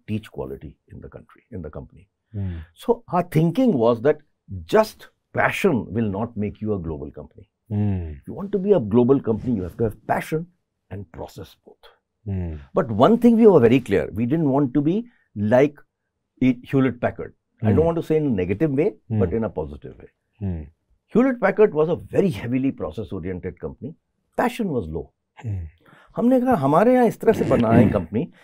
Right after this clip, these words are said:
Speaker 1: इसमें पैशन और प्रोसेस बराबर का होना चाहिए।"
Speaker 2: साथ-साथ चले।
Speaker 1: उससे हम एक ग्लोबल कंपनी बनाएंगे, उस पैश-, पैशन से हम ग्रो करेंगे, but प्रोसेस के बेस पे हम ग्रो कर लेंगे।
Speaker 2: हम्म।
Speaker 1: तो क्वालिटी और प्रोसेस जो है, वो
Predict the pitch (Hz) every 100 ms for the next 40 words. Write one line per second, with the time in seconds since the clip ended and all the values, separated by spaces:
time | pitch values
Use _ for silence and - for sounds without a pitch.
0 | - - 240 233 - 143 175 - 262 254
1 | - 123 - 240 - 151 - 90 101 98
2 | 104 95 80 78 76 - _ - 107 104
3 | 101 85 - 69 - _ _ _ _ _
4 | _ _ _ _ _ _ - - - 262
5 | - - 285 240 196 123 131 135 127 104
6 | 92 87 82 80 95 117 _ _ _ _
7 | 220 214 - - 175 160 - - 151 147
8 | 220 233 233 220 214 107 127 170 131 98
9 | 85 113 _ _ _ _ - - - 151
10 | 165 269 240 254 143 123 214 214 165 123
11 | 95 92 - - - _ _ _ _ _
12 | 107 98 90 80 76 - - 208 - -
13 | 135 233 247 226 226 185 - 127 139 190
14 | 139 135 104 85 - _ 165 107